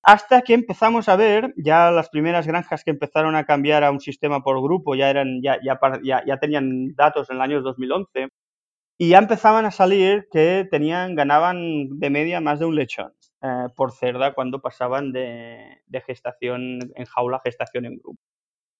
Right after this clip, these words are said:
Y con el tiempo han asumido que eso es así, que realmente las producciones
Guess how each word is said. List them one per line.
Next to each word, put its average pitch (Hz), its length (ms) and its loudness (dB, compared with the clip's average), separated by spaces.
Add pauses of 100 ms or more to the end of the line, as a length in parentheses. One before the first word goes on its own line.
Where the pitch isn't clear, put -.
(320)
Y 190 60 2
con 226 180 8
el 262 140 4
tiempo 233 560 6
han 170 320 4
asumido 185 540 0
que 165 80 -2
eso 151 180 -4
es 180 60 -6
así, 135 480 -10
que 131 240 -8
realmente 151 560 -4
las 139 160 -4
producciones 147 800 -6